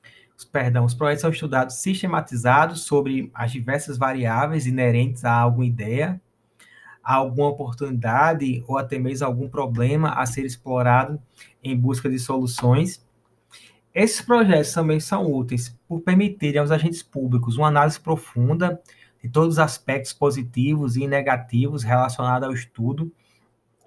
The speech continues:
para tomada de decisão. E, além disso, eles prestam-se ao objetivo de otimizar as chances de se alcançar o sucesso das propostas com a aplicação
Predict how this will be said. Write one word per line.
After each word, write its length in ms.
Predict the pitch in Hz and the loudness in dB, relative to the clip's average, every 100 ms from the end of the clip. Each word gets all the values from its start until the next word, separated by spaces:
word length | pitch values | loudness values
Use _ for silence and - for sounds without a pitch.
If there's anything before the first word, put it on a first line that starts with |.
| - | -2
para 100 | 147 | 0
tomada 400 | 143 143 127 131 | 0 2 2 2
de 80 | 127 | -2
decisão. 640 | 135 170 165 143 151 220 _ _ _ _ _ _ _ - | -4 -4 -4 0 2 0 _ _ _ _ _ _ _ 2
E, 140 | 240 | 6
além 280 | 254 262 247 | 6 4 2
disso, 480 | 208 240 254 277 - _ _ _ _ _ _ _ _ _ 151 | 0 0 -2 -8 -14 _ _ _ _ _ _ _ _ _ 0
eles 240 | 180 185 | 0 0
prestam-se 640 | - 185 214 233 208 - | 0 4 4 4 0 0
ao 80 | 170 | 0
objetivo 640 | 170 175 175 156 180 208 202 | 0 -2 -4 -4 -4 -4 -2
de 100 | 214 | -4
otimizar 560 | 208 247 330 208 233 | -4 -6 -4 -2 -2
as 100 | 440 | -2
chances 640 | - 427 415 - 139 123 _ _ _ | -4 -4 -4 -6 -8 -10 _ _ _
de 80 | - | -10
se 100 | - | -2
alcançar 380 | 175 170 175 165 | -2 0 0 0
o 80 | 160 | -2
sucesso 480 | 185 185 - 165 185 | -4 -4 0 0 -2
das 100 | 185 | -4
propostas 560 | 196 196 208 156 131 | -6 0 0 0 -4
com 80 | - | -4
a 40 | |
aplicação 760 | 139 151 143 151 - 143 151 | -2 -4 -2 -2 0 -2 -2